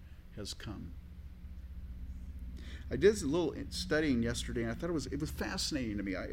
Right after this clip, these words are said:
I was reading some commentaries, and one person said, you know, uh, the, the teaching that the gifts of the Spirit s-, ended with the, uh,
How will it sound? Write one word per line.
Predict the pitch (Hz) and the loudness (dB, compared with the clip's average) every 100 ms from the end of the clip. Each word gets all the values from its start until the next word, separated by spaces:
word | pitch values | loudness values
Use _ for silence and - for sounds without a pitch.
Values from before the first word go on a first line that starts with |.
| - | -4
I | |
was | 175 170 | -4 0
reading | 196 185 | 2 4
some | - 143 | 4 2
commentaries, | - 123 - 113 120 | 4 2 2 0 0
and | 117 117 - - - | -2 -4 -8 -6 0
one | 185 | 6
person | 190 175 165 | 8 8 6
said, | - 151 143 | 6 6 8
you | |
know, | 147 151 139 - - | 8 8 6 -2 -4
uh, | 147 131 123 117 - - - - | 2 4 4 2 -10 -12 -12 -8
the, | 127 147 | 4 6
the | 135 143 | 8 6
teaching | 139 190 190 175 147 | 6 4 6 8 10
that | 135 131 | 8 6
the | 135 | 6
gifts | 143 143 - | 8 8 6
of | 127 | 2
the | |
Spirit | 127 - 151 135 | 2 4 4 4
s-, | - - - | 4 0 4
ended | 139 147 143 131 | 8 10 10 8
with | 127 131 127 | 6 6 6
the, | 135 127 120 - | 6 6 6 0
uh, | 117 110 101 | 0 2 0